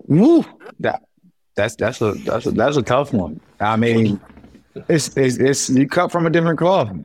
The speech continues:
It's, it's a new game. It's a, it's a new age.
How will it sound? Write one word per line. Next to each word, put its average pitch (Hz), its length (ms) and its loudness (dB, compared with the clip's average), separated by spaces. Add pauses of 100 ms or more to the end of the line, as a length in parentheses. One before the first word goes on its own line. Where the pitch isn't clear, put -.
(100)
It's, 120 180 -2
it's 123 240 -2
a 127 60 -2
new 147 200 0
game. 139 380 0
It's 104 180 -8
a, 101 220 -6
it's 101 200 -4
a 104 80 -2
new 123 260 0
age. 110 420 0